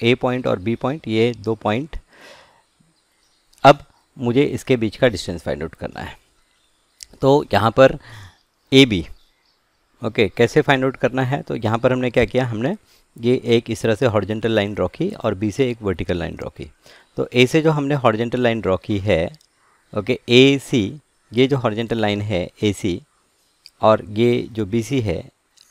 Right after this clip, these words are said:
अगर मैं सी का कोऑर्डिनेट फाइंड आउट करूँ तो क्योंकि सी जो है वो ये वाई एक्सिस से एक्स टू डिस्टेंस पर है, ये एक्स कोऑर्डिनेट क्या होता है, वाई एक्सिस से कितना डिस्टेंस है,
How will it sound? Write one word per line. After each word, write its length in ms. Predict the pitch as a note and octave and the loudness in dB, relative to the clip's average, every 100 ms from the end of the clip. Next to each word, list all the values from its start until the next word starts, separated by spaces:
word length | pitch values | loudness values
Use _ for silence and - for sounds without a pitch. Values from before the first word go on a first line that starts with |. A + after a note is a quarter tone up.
| - | -4
अगर 260 | A2 C#3+ | 0 2
मैं 280 | C#3 C#3 C#3 | 2 2 0
सी 200 | B2 - | -2 -4
का 140 | B2+ C#3 | 2 4
कोऑर्डिनेट 440 | - A2+ G#2+ A#2+ | 4 0 0 -4
फाइंड 200 | - G#2 | -2 -2
आउट 100 | G#2+ | -2
करूँ 280 | - G#2+ F2 - _ - _ _ - | -2 -4 -6 -14 _ -20 _ _ -2
तो 480 | A2 G#2+ G#2 G#2 F#2+ _ | 2 4 4 2 -2 _
क्योंकि 680 | - A2+ - B2 B2 B2 - - | -6 -6 0 2 2 2 -2 -10
सी 600 | - - C3 C3 C3 B2+ | -20 -4 2 4 4 2
जो 120 | A2+ | 0
है 240 | A2+ A2 G#2 - _ _ _ | 2 2 2 -4 _ _ _
वो 120 | A2 | -4
ये 200 | A2 A#2+ | 0 2
वाई 220 | A2 A2 | 4 6
एक्सिस 320 | A2+ - C3+ - | 4 2 -4 -6
से 260 | - C3+ - - | -4 -4 -4 0
एक्स 320 | C3+ - - - | 0 0 -18 -8
टू 180 | F#3 F3+ | -4 -2
डिस्टेंस 460 | C#3 - B2+ A#2 | -2 -2 -4 -4
पर 180 | - G#2 | -4 -2
है, 200 | F#2 D#2+ - _ _ | -2 -6 -12 _ _
ये 220 | A2 G#2+ - | -2 -2 0
एक्स 240 | - - - | -4 -8 -20
कोऑर्डिनेट 480 | - A2 G#2+ A#2 A2 | -2 0 2 -2 -2
क्या 140 | B2+ | -2
होता 160 | G2 D3+ | 0 -2
है, 80 | G#3 _ - - | -6 _ -20 -4
वाई 180 | G#2 A2 | 4 4
एक्सिस 260 | G2+ - - | 4 -4 -8
से 160 | C3 | -6
कितना 260 | A#2+ G2+ G2 | -6 -6 -6
डिस्टेंस 380 | E2 - D#2 | -6 -8 -14
है, 80 | - | -14